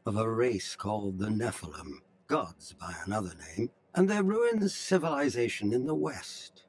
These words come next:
If this is true, how could all signs of these Nephilim be lost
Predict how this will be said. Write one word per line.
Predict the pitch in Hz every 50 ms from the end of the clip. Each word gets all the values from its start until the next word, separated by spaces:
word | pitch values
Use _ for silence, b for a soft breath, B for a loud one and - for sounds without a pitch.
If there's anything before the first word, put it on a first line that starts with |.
| _ _ _ _ _ _ _ _ -
If | 202 214 - -
this | - 233 233 196 - -
is | - 170 165 147 - - -
true, | - - - - 160 147 107 80 71 - - - - _ _ -
how | - 220 247
could | 240 - 220 202 190
all | 190 185 175 160
signs | - - - 160 160 151 143 131 123 113 92 113
of | 113 110 110
these | 120 127 123 117 104 104
Nephilim | 104 113 131 123 - - 101 92 90 85 90 92 104
be | 107 123 127
lost | 127 131 156 - - - - - - - - - -